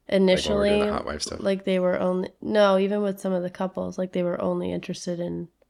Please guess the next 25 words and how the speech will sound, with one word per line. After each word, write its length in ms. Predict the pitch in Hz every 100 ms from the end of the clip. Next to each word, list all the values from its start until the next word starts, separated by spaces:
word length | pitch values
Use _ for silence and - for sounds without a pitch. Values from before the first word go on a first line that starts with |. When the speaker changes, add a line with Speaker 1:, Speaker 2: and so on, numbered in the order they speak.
| _ _ _ _ _ _ -
Speaker 2:
Oh, 60 |
in 100 | 185
Speaker 1:
talking 140 | 180 180
to 100 | -
Speaker 2:
you. 40 |
Speaker 1:
me. 340 | 175 170 175 208
Speaker 2:
Yeah. 60 | -
Speaker 1:
So 140 | 185
when 220 | 175 170 175
you 200 | 175 175
were 200 | 170 170
more 400 | 175 170 170 -
readily 420 | 175 170 170 165
available 560 | 165 165 165 165 170 170
to 140 | -
chat 380 | - 165 170 160
back, 400 | 160 165 190 - _ _ _ _ _ -
and 120 | 175
it 40 |
was 140 | 170 165
just 300 | 175 165 -
you, 400 | 160 160 160 170
they 120 | 165
were 100 | 165 170
like, 320 | 165 170